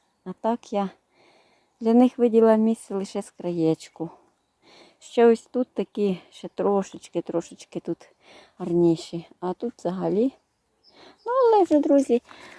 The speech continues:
вже, ось бачите, о, вже є огірочок, можна зірвати. Нічого, будемо поливати і огірочки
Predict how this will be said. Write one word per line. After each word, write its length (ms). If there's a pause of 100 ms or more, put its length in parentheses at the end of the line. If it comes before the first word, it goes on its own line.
(320)
вже, 300 (280)
ось 280
бачите, 500 (2250)
о, 20 (420)
вже 160
є 260
огірочок, 800
можна 400
зірвати. 720 (2000)
Нічого, 440 (120)
будемо 300
поливати 720 (640)
і 300 (300)
огірочки 680